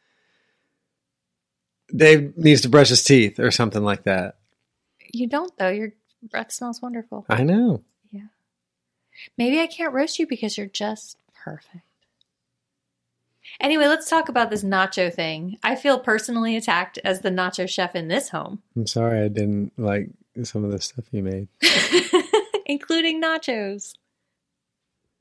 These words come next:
Speaker 1: The nachos, no, I, no. I don't think there's a way you can fix nachos on the front end.
Speaker 2: So
Speaker 1: Is that
Speaker 2: you
Speaker 1: what Bill
Speaker 2: disagree with
Speaker 1: Redacted
Speaker 2: Bill.
Speaker 1: is saying?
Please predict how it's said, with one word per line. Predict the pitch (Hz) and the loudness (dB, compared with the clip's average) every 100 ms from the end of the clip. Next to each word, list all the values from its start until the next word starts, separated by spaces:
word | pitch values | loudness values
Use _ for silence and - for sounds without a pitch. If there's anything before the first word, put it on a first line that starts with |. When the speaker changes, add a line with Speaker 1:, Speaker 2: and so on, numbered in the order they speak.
| _ _ | _ _
Speaker 1:
The | - | 10
nachos, | 214 294 311 302 277 233 | 12 12 10 8 8 6
no, | 240 226 220 | 2 2 0
I, | - 220 202 165 - - _ _ _ _ _ - | 2 4 4 0 -8 -20 _ _ _ _ _ -2
no. | 165 151 151 143 139 - | 4 6 4 2 -2 6
I | 202 | 8
don't | 277 | 10
think | 277 247 | 8 6
there's | 247 | 8
a | 214 | 10
way | 214 | 12
you | 208 | 10
can | 190 175 | 8 4
fix | 202 - | 4 4
nachos | 147 120 123 120 | 4 4 4 0
on | 110 | 0
the | 104 | -2
front | - 113 104 | -2 -4 -4
end. | 98 104 - _ _ _ _ - | -8 -12 -18 _ _ _ _ -12
Speaker 2:
So | - 220 | -2 4
Speaker 1:
Is | 135 | 10
that | 165 | 10
Speaker 2:
you | 170 | 12
Speaker 1:
what | 170 180 | 10 12
Bill | 160 165 | 10 12
Speaker 2:
disagree | 165 160 | 10 8
with | 156 143 | 8 10
Speaker 1:
Redacted | 151 156 160 | 10 10 8
Speaker 2:
Bill. | 147 | 8
Speaker 1:
is | 147 135 | 8 8
saying? | - 160 165 185 | 6 6 4 2